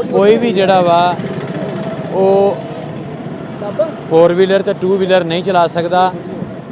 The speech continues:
ਲੇਕਿਨ ਸੋਲਾਂ ਸਾਲ ਤੋਂ ਅਠਾਰਾਂ ਸਾਲ ਦਾ ਬੱਚਾ ਪੰਜਾਹ ਸੀ ਸੀ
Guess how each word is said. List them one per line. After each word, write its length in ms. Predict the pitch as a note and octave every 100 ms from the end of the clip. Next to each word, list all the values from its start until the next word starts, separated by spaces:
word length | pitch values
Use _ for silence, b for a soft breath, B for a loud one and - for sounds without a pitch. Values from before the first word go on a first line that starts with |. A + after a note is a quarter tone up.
| - -
ਲੇਕਿਨ 420 | D#3 F#3+ G3 A3 A3 A3+ B3 G#3+ -
ਸੋਲਾਂ 400 | - F3+ F#3+ G#3+
ਸਾਲ 220 | G#3+ G#3 G#3
ਤੋਂ 120 | A3
ਅਠਾਰਾਂ 300 | F3 F3+ F#3
ਸਾਲ 200 | F#3 F#3
ਦਾ 120 | F#3
ਬੱਚਾ 440 | E3+ D#3+ E3+ F3 F3+ A#3+ A#3 - -
ਪੰਜਾਹ 380 | G3 F#3 G3 A#3
ਸੀ 180 | A#3+ G#3+
ਸੀ 220 | F3 E3